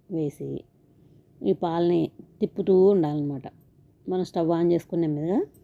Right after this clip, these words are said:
హై ఫ్లేమ్లో పెట్టచ్చు, కానీ కొంచెం హై ఫ్లేమ్ తగ్గించి మీడియం కంటే ఎక్కువ, హై ఫ్లేమ్ కంటే తక్కువగా పెట్టి తిప్పుతూ ఉండాలన్నమాట.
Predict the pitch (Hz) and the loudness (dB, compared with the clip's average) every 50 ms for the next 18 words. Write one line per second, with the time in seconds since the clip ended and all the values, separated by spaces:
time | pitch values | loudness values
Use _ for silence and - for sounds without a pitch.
0 | - - - - - - - - - _ - - - - 202 190 185 175 185 190 | -20 -20 -20 -20 -20 -20 -20 -20 -20 _ -20 -20 -8 0 2 2 4 4 4 2
1 | 196 190 190 190 190 170 180 165 - 185 180 - - 175 202 196 214 285 403 392 | 2 4 4 2 2 2 2 0 0 -4 -8 -8 -6 -4 -2 2 4 4 4 2
2 | - - _ _ - 180 180 190 180 - - 196 185 180 170 175 175 170 165 - | 0 -4 _ _ -2 0 0 0 0 0 0 0 0 0 0 0 0 0 0 0
3 | 190 190 190 180 180 170 143 165 175 165 - - 277 403 508 - _ _ - _ | 0 2 2 2 2 0 0 0 -4 -6 -4 -4 -4 -4 -4 -6 _ _ -20 _
4 | - _ _ _ _ - 202 202 202 196 208 208 202 202 196 202 196 185 196 190 | -20 _ _ _ _ -2 4 6 8 8 8 8 6 4 4 2 4 4 4 4
5 | 190 170 151 - 196 202 220 262 269 - - 170 170 165 - - 175 180 175 165 | 4 2 0 -2 -2 0 0 0 0 -2 -2 0 0 0 0 0 0 0 0 0
6 | 170 165 160 190 202 - 180 156 - - 170 165 170 175 160 165 156 - - 269 | -2 -2 -2 -2 -2 -2 -4 -6 -4 -4 -2 0 0 0 0 -2 -4 -2 0 -2
7 | 370 427 - _ _ _ _ _ _ _ _ _ _ _ _ _ _ - 220 156 | -2 -2 -2 _ _ _ _ _ _ _ _ _ _ _ _ _ _ -6 -6 -6
8 | - - 202 208 202 190 175 165 156 151 143 139 139 139 131 | -2 0 4 4 4 4 4 2 0 0 -2 -2 -4 -4 -6